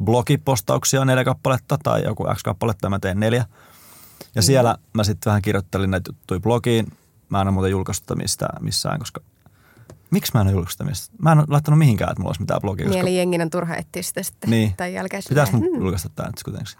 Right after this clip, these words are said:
Speaker 1: sitten, kun vaikka
Speaker 2: No
Speaker 1: tulee tää
Speaker 2: joo,
Speaker 1: podcast?
Speaker 2: totta kai.
Speaker 1: Voin mä ehkä näin. Ei, ei tässä ole mitään salaista. Tää vaan liittyy siihen, että mä oon niin hullun kriittinen.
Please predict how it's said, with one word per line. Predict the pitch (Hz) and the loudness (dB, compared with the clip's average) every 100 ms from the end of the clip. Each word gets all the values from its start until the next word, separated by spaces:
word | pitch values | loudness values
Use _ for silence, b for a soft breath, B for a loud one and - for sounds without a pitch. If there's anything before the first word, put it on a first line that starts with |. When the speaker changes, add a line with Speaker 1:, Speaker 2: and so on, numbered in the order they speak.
| _ | _
Speaker 1:
sitten, | - - - | -8 -6 -6
kun | 90 | -4
vaikka | - - | -6 -6
Speaker 2:
No | 101 | -4
Speaker 1:
tulee | 95 98 | -2 0
tää | 98 | 0
Speaker 2:
joo, | 92 | 0
Speaker 1:
podcast? | 87 - 220 202 | -2 -2 -4 -6
Speaker 2:
totta | - 247 240 | -10 -8 -6
kai. | 185 - B B B B B B B B 104 | -8 -8 B B B B B B B B 2
Speaker 1:
Voin | 127 | 4
mä | 185 151 | 6 4
ehkä | 113 127 | 4 2
näin. | 113 117 | 4 4
Ei, | 127 | 4
ei | 139 | 6
tässä | 147 - | 6 6
ole | 123 | 4
mitään | 113 113 | 4 2
salaista. | 107 110 107 98 110 95 B B _ _ _ _ - | 4 4 4 2 -2 -4 B B _ _ _ _ 2
Tää | 214 214 | 4 6
vaan | 226 | 4
liittyy | 247 233 - 180 | 4 2 4 4
siihen, | 175 160 151 | 8 8 8
että | 143 - | 6 6
mä | 151 | 6
oon | 147 | 8
niin | 147 147 | 8 8
hullun | 156 143 | 8 6
kriittinen. | 147 127 - 101 | 4 2 2 -2